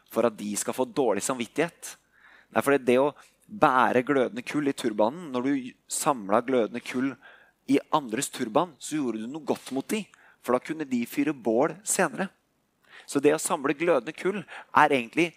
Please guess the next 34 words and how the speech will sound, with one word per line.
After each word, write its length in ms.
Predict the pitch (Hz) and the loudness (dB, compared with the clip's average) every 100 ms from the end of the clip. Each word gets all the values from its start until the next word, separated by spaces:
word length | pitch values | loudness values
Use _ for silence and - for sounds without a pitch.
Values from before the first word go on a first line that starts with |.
| _ | _
å 80 | - 151 | -4 0
gjøre 260 | 147 165 | 0 -2
godt 300 | 131 135 - - | -6 -8 -8 -12
mot 100 | 165 196 | -10 -8
noen. 180 | 220 135 _ _ _ _ _ _ _ _ _ - | -10 -10 _ _ _ _ _ _ _ _ _ 4
Det 80 | 127 | 4
er 80 | 165 | 4
et 120 | 147 | 0
bildespråk 760 | 185 135 113 - 131 160 - - - - - | -4 -2 -2 -2 0 0 -2 -18 -18 -20 -16
fra 520 | - - 131 139 156 - - | -10 2 4 6 4 0 -2
det 80 | 135 | 2
gamle 260 | 147 131 127 | 2 2 0
Israel 340 | 101 131 143 | 2 2 2
på 120 | - 139 | 2 -2
at 180 | - - - - | -2 -20 -20 -8
når 300 | 120 160 202 165 | 0 2 2 0
vi 220 | 139 170 175 | -2 -2 2
gjør 240 | 165 180 | 2 2
godt, 320 | 190 - - - - - | 0 -2 -12 -18 -18 -4
når 160 | 131 170 | 0 0
vi 100 | 156 175 185 | -2 -6 -6
ikke 200 | - 160 | -4 2
gjengjelder 480 | 135 123 139 160 | 2 2 0 0
ondt 200 | 143 127 | -6 -8
med 80 | 151 | -10
ondt, 180 | 180 - 110 | -12 -12 -4
når 120 | 139 | -2
vi 100 | 139 139 | 0 0
velsigner, 580 | 160 - 127 127 180 143 - - _ _ | 0 -2 -4 -2 -2 -2 -20 -20 _ _
så 420 | - - - 139 170 - - _ - | -4 -2 2 2 2 -2 -20 _ -16
gir 440 | 110 120 123 156 | -8 -4 -2 0
vi 80 | 202 | -2
de, 200 | 131 156 202 - _ _ _ _ - | -2 -4 -4 -8 _ _ _ _ -4
em, 240 | 127 131 | -2 -2